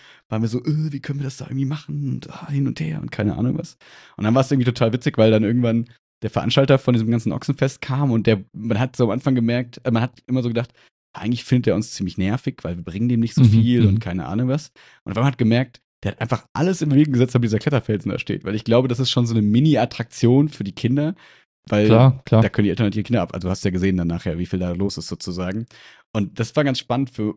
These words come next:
Speaker 1: mich mal zu sehen, dass es gar nicht so war, okay, weil wir dann schon so, „Ja, dann steht er halt dieses Jahr nicht so. Dann bauen wir da fünf Judomatten
Speaker 2: Mhm,
Speaker 1: aus, ich mach
Speaker 2: mhm.
Speaker 1: mit ein paar Kindern Handstand, Kopfstand, Rad und wir machen halt Turnverein, Turnsachen irgendwie“,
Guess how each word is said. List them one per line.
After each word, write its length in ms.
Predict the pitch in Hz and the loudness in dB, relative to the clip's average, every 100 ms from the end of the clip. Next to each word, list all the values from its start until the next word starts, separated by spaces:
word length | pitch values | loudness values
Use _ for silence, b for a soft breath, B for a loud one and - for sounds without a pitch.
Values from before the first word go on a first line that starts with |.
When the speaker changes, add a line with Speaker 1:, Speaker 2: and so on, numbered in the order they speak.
| - | -8
Speaker 1:
mich 420 | 98 95 123 - | -6 -2 -2 -2
mal 180 | 143 143 | -2 -2
zu 140 | - | -4
sehen, 380 | 123 131 139 151 b _ _ _ _ _ - - 71 82 - _ - | -2 -2 -2 -4 b _ _ _ _ _ -18 -12 -10 -10 -14 _ -2
dass 580 | 110 - - - - - _ - | 0 0 -8 -12 -16 -20 _ -14
es 100 | 110 | -2
gar 140 | 110 | 2
nicht 140 | 127 123 | 2 4
so 120 | 113 | 4
war, 200 | 113 107 | 4 4
okay, 600 | 95 117 117 117 117 - _ _ _ | 0 0 2 2 -2 -6 _ _ _
weil 200 | 107 110 | -2 4
wir 80 | 147 | 4
dann 100 | 139 | 4
schon 140 | 127 | 2
so, 120 | 110 104 | 0 0
„Ja, 220 | 90 104 | 0 -4
dann 220 | 98 90 - | -6 -8 -12
steht 200 | - 104 | -8 -4
er 80 | 104 | -2
halt 100 | 98 | -2
dieses 220 | 101 92 | -4 -4
Jahr 80 | 92 | -4
nicht 180 | 90 - | -4 -6
so. 140 | 87 | -6
Dann 100 | 87 | -4
bauen 160 | 90 117 | 0 2
wir 60 | 107 | 2
da 60 | |
fünf 180 | - 113 | 0 2
Judomatten 320 | 135 127 127 | 6 8 10
Speaker 2:
Mhm, 80 | 113 | 8
Speaker 1:
aus, 160 | 110 101 | 4 2
ich 60 | |
mach 100 | 107 | 4
Speaker 2:
mhm. 80 | 107 | 4
Speaker 1:
mit 60 | 101 | 4
ein 40 | |
paar 100 | 104 | 2
Kindern 260 | - 104 101 | 2 2 2
Handstand, 420 | 113 107 101 - - | 2 2 0 -4 -4
Kopfstand, 540 | 113 - 104 95 101 _ _ _ _ - - 101 - _ - | -2 2 2 0 -6 _ _ _ _ -20 -12 -10 -10 _ -4
Rad 400 | 110 120 - - - | 0 0 -2 -8 -2
und 240 | 101 - _ | -2 -2 _
wir 100 | 101 | 0
machen 160 | 98 98 | 0 0
halt 120 | 92 | 0
Turnverein, 480 | - 120 - 107 107 | 0 2 0 0 2
Turnsachen 540 | 117 127 120 120 120 | 4 4 4 0 0
irgendwie“, 320 | 107 117 117 | 2 2 2